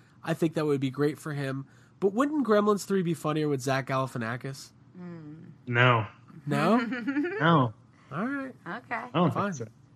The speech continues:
Speaker 1: Zach Galligan,
Speaker 2: Is
Speaker 1: then.
Speaker 2: his time done?
Speaker 1: Who?
Speaker 2: Zach
Speaker 1: Zach Galifianakis?
Speaker 2: Galifianakis?
Speaker 1: He's like gluten-free gremlin.
Speaker 2: Uh-huh.
Speaker 1: Eh, he had his moment in the sun,
Speaker 2: Okay.
Speaker 1: but it's over.
Speaker 2: Got it. Got it.
Speaker 1: Um,
Speaker 2: Moving on.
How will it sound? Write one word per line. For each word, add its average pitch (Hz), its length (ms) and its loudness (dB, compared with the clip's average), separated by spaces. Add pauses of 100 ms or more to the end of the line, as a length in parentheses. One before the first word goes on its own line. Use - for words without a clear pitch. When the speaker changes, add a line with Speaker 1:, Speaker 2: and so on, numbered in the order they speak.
Speaker 1:
Zach 156 220 0
Galligan, 196 320 0
Speaker 2:
Is 131 60 -6
Speaker 1:
then. 139 120 -8
Speaker 2:
his 185 160 -14
time 170 300 -4
done? 175 360 -8 (500)
Speaker 1:
Who? 151 240 0 (340)
Speaker 2:
Zach 160 260 0
Speaker 1:
Zach 180 160 4
Galifianakis? 180 260 -2
Speaker 2:
Galifianakis? 214 160 -10 (680)
Speaker 1:
He's 233 140 -4
like 254 140 0
gluten-free 190 360 -2
gremlin. 117 380 -4 (160)
Speaker 2:
Uh-huh. 170 160 -12 (100)
Speaker 1:
Eh, 160 280 -4
he 170 100 -4
had 180 140 0
his 156 120 -2
moment 147 260 0
in 127 60 -6
the 123 80 -6
sun, 117 360 -10
Speaker 2:
Okay. - 180 -16
Speaker 1:
but 131 120 0
it's 131 140 -4
over. 123 340 -4 (180)
Speaker 2:
Got 185 320 6
it. 170 80 -14 (200)
Got - 260 10
it. 185 40 10
Speaker 1:
Um, 185 280 10
Speaker 2:
Moving 269 240 -4
on. 202 360 0